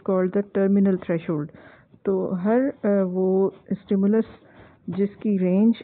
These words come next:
absolute threshold से कम या terminal threshold से ज़्यादा हो, वो, अ, bias बनता है illusion का।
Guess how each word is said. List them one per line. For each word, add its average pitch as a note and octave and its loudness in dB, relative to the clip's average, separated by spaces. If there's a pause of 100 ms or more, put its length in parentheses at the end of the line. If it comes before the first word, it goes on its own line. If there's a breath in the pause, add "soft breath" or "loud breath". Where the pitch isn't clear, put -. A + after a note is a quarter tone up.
absolute G#3+ 0 (580)
threshold F#3+ 0
से F#3+ -2
कम G3 2
या G3+ 2
terminal G#3+ 2
threshold F#3 -2
से F#3+ -2
ज़्यादा E3+ -2
हो, F#3 -2 (500 loud breath)
वो, G#3+ 0
अ, B3+ -10 (600 loud breath)
bias E3 -2 (100)
बनता E3+ 0
है E3+ -2
illusion D#3+ -2
का। - -8